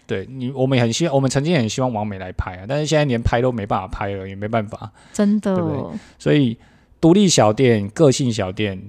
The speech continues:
Speaker 1: 在这个，这个疫情的结果底下，它是非常辛苦的。
Speaker 2: 嗯。
Speaker 1: 就是说，真的你要很坚持，而且要很，很，很有理想啊，或者说这个，
Speaker 2: 嗯。
Speaker 1: 而且这个时候是很现实的问题。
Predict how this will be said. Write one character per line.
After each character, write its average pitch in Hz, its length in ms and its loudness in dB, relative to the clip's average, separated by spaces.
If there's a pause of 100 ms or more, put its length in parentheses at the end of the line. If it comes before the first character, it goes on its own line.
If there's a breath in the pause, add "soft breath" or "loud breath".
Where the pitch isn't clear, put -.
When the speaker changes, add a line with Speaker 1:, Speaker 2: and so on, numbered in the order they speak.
(120)
Speaker 1:
在 104 540 -2 (140)
这 175 140 -2
个， 123 120 2 (320)
这 - 140 -2
个 107 380 2
疫 156 120 2
情 110 240 -4
的 104 100 -4
结 104 180 -4
果 110 180 -2
底 104 180 -8
下， 101 200 -8
它 120 320 -6
是 120 220 -6
非 110 200 -2
常 101 200 -8
辛 98 260 -8
苦 101 240 -14
的。 - 100 -16
Speaker 2:
嗯。 131 100 -16 (140)
Speaker 1:
就 208 140 -2
是 107 80 -2
说， 107 260 -4 (300)
真 127 160 -2
的 110 160 0
你 98 160 -10
要 110 160 -2
很 95 180 -8
坚 104 260 -6
持， - 220 -6
而 104 60 -6
且 101 180 -10
要 101 380 -4
很， 95 440 -6 (300)
很， 104 420 -2 (280)
很 127 140 -2
有 156 100 -2
理 110 180 -2
想 110 340 -2
啊， 95 60 -8
或 120 140 0
者 202 40 4
说 139 240 2 (280 loud breath)
这 - 100 0
个， 180 80 6
Speaker 2:
嗯。 - 80 -6
Speaker 1:
而 156 80 8
且 160 100 8
这 151 160 4
个 151 60 6
时 139 80 4
候 139 80 8
是 139 160 4
很 101 140 0
现 120 200 0
实 101 120 -6
的 98 80 -4
问 104 180 -4
题。 90 320 -14